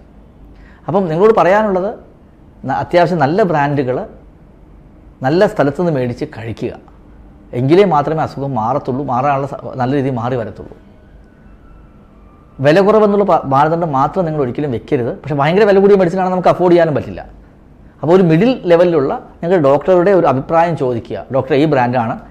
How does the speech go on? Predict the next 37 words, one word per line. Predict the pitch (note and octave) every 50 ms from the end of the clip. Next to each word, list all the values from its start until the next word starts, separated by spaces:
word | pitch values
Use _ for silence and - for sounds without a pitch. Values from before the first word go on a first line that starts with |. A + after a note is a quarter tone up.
| -
ഇതിന് | C3+ C#3 D3
വില | C3 A#2+ B2+
കുറവാണ്, | C3 C#3 B2 A2 G#2+ G#2+ G#2+
എനിക്ക് | A#2+ B2 A2+ -
എടുക്കാവോ?" | A#2 A2 - - A#2 G2+ F#2+ - - - - - - - - - - - - - - - - - - - - - - D#3+
പലപ്പോഴും | D3+ D3+ D#3 F#3 F#3 F3 E3 - D3+
നിങ്ങളുടെ | D3+ C#3 D3+ F3 D#3+
ഡോക്ടർ | C3+ B2+ A#2+ - D3+
നിങ്ങൾക്ക് | C#3+ C#3+ C#3 C3 D3+
പറഞ്ഞു | - A2 G#2 A2 B2 A#2+
തരും, | A2 F#2+ - - - - - - - -
"ഇത് | F3 G3
കുഴപ്പമില്ല, | F#3+ E3 - - - D#3 B2+
ഇത് | B2+ C#3
കുഴപ്പമില്ലാത്ത | B2 C3+ B2+ - D#3+ C#3+ C#3+ C#3+
ബ്രാൻഡാണ്, | D3 B2 A#2 A2+ A#2 B2+ B2 A2 A2+ C#3+ A3 - - - - - - - -
നല്ല | - C3+ C#3+ D#3
കടയിൽ | D#3 D3+
നിന്ന് | D3+ D3+ D3+ C3
മേടിച്ച് | B2+ C#3 C3+ D3+
കഴിച്ചു | D3 C3+ A#2 A#2+ - D#3+
കഴിഞ്ഞാൽ | C3+ A#2+ B2+ C3+
നിങ്ങൾക്ക് | B2+ A#2+ - -
കുഴപ്പമില്ലാതെ, | - A#2+ A2+ A2+ - B2+ A#2 A#2+ C3 F#3 G#3+ - - - - - - - - -
ഏഹ്, | B2 A#2+
മുന്നോട്ട് | A#2 A#2+ A#2 A#2+ A#2+ -
പോകാൻ | B2+ A2 A2+ A2+
സാധിക്കും." | - - G2 F#2+ G2 G2 - - - - - - - - - - - - - - - - - - - - - - -
For | C#3 C#3
example, | - D3 D3 D3 C3+
ഒരു | D3+ F#3+
ടാബ്ലറ്റിന് | G3 F3 D3+ D3 D#3+ D3 D#3 D3 C#3+ F#3 A3 - - - - - - - - -
ഇന്ത്യയിൽ | C3+ C3 D3 D3+ D#3+ D#3
നോക്കുമ്പോൾ | C#3 C3 - D3+ C#3 C3 F#3 A#3+ - - - - - -
അഞ്ച് | A#2+ C3 D#3 D#3 G#3
രൂപ | G3 E3+ D#3+ D#3+ D#3
മുതൽ, | D3+ C#3+ B2+ D#3 D#3+ A3